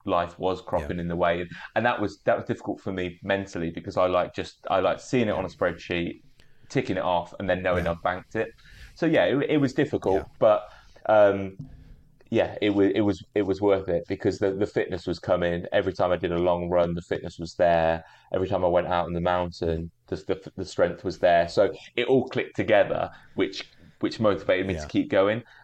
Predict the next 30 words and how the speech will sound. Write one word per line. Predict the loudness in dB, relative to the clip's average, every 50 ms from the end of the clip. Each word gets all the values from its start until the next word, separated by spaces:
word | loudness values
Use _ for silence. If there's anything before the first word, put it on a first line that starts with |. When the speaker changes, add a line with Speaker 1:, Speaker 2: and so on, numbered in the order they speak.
| -2 2
Speaker 1:
Uh, | 4 4 6 4 4
even | 4 2 2 2
when | 2 0
it | 0
was | -4 -6
tough, | -2 0 2 2 2 2
I | -2 -2
knew | -2 0 0 0 2 2 2
the | 0 -2
results | -2 -2 0 0 0 0 0 -4 -8
were | -6
happening. | -2 -2 -2 -2 -2 -4 -4
I | -4
could | -4 -4 -10 -8
see | -6 -4 -2 -2
the | -2 -2
results | -4 -2 -2 -2 -2 -4 -4
happening. | -6 -6 -6 -4 -6 -6 -6
So, | -4 0 2 2 2 0 -2 -2
yeah, | 0 0 0 -2 -4
sometimes | -4 -2 -2 0 2 0 0 2
you | 2
just | 0 0 2
gotta | 0 0 0 0
suck | -2 -2 -2 0
it | 0 2
up, | 2 2 2 0 -4 -6
you | -4 -2
know. | 0 0 -2 -2 -8 -14 -20 -20 -20 -20 -20 -20 -20 _ _ _ _ _ -20 -20 -20 -20 -20 _ -20 -20 -20 -20 _ _
Speaker 2:
<laughs> | -2